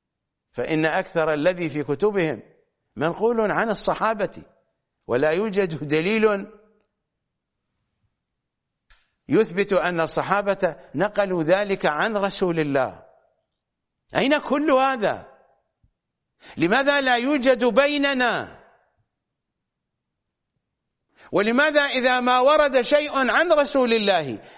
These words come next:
إن كان عند السنة أو كان عند الشيعة، فإن مقص علم الرجال سيقوم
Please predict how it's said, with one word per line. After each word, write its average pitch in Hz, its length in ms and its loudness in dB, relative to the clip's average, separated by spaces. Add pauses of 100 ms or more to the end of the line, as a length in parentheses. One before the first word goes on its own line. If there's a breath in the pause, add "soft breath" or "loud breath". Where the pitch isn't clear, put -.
(180)
إن 233 140 0
كان 247 320 2
عند 226 320 0
السنة 208 640 -2 (880)
أو 127 100 -2
كان 180 240 0
عند 180 280 -2
الشيعة، 196 640 -2 (1200)
فإن 165 680 -2 (2500 soft breath)
مقص 175 580 -2 (1120)
علم 180 320 0
الرجال 165 840 -2 (880)
سيقوم 165 1040 0